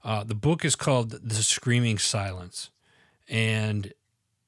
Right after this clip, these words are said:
I mean, just the, just the name itself kinda makes the hair on the back of your neck stand up, uh, a little bit. So I, I, I wanna go back to the question I asked was, how do you prepare for something like this?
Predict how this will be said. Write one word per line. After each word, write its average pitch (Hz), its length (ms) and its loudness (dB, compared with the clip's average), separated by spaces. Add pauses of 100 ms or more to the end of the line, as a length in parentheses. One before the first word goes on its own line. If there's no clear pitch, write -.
(1080)
I 127 80 4
mean, 131 200 4
just 135 260 2
the, 120 80 2
just 127 320 0
the 131 80 4
name 104 460 4
itself 101 500 0
kinda 110 220 -2
makes 101 260 0
the 101 100 -4
hair 104 580 -2 (280)
on 104 120 -4
the 98 40 -6
back 101 300 -4
of - 80 -12
your 98 80 -4
neck 98 400 -6 (920)
stand 101 460 -2
up, 92 240 -10 (560)
uh, 104 160 -6
a 107 80 -4
little 101 220 -2
bit. 92 240 -8
So 139 140 0
I, 139 220 0
I, 139 200 0
I 131 60 2
wanna 160 180 4
go 143 100 0
back 135 280 4
to 120 60 -4
the 107 60 0
question 117 400 0
I 104 80 -2
asked 107 400 -2
was, 101 300 -4 (800)
how - 180 0
do 156 80 0
you 160 120 0
prepare 123 420 0
for 107 160 -6
something 92 340 -8
like - 180 -20
this? - 280 -16